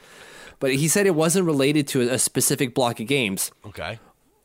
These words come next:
Speaker 1: What he's trying to say is, like, "It's not because we just lost four in a row." And you're going, "Well, then what is it?" Because like you just said, you're three points out of first place in your division.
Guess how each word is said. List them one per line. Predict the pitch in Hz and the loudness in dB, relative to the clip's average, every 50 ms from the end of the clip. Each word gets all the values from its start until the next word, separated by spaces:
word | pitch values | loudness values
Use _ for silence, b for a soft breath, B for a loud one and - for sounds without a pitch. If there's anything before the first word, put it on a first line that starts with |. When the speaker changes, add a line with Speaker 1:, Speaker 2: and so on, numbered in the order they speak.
| _ - - 165 - _ - | _ -20 -20 -20 -20 _ -4
Speaker 1:
What | 170 156 143 147 151 | -2 0 2 2 2
he's | 151 160 139 - | 2 2 0 0
trying | - 170 160 143 | 0 0 0 0
to | 127 | 0
say | - 151 135 | 2 2 2
is, | 120 131 | 2 2
like, | 120 127 131 | 0 0 0
"It's | 143 143 - | 0 -2 0
not | 175 160 156 143 | -2 -2 0 -2
because | 160 135 - 156 135 139 | -2 0 0 0 0 0
we | 131 120 | 0 0
just | 143 135 - | -2 -2 0
lost | 135 120 113 117 - - | 0 0 0 0 -2 -2
four | - 120 113 104 | -2 -2 -2 0
in | 98 | 0
a | 95 | 0
row." | 101 101 95 95 95 - - b b b b b b b b b | 0 -2 -2 -4 -6 -10 -12 b b b b b b b b b
And | - 131 131 | -8 -6 -2
you're | 123 | 0
going, | 139 127 123 120 | 0 0 0 0
"Well, | 120 127 120 | 0 0 0
then | 147 143 135 117 | 0 0 0 0
what | 117 151 170 143 | 0 0 2 2
is | 156 175 143 117 | 2 2 2 0
it?" | 98 92 - - B B B B B | -2 -4 -6 -10 B B B B B
Because | - 131 - 139 120 | -6 -2 0 0 0
like | 139 135 - | 0 0 0
you | 147 | 0
just | 135 143 139 - | 0 0 0 2
said, | - 156 131 104 110 | 2 0 0 0 0
you're | 135 156 | 0 0
three | 151 - - - - 131 117 123 143 160 | 0 -2 -2 -4 -4 -2 0 0 0 0
points | - - - 185 180 180 170 - | 0 -2 0 0 2 2 2 2
out | 127 135 139 | 0 0 0
of | 117 - | -2 -4
first | - - 127 131 127 - - | -2 0 0 0 0 -2 -2
place | - 127 131 120 - | -2 0 0 0 0
in | 135 | 0
your | 120 117 - | 0 0 -2
division. | 107 90 - 120 117 - 90 85 76 | -2 0 0 0 0 0 -4 -6 -10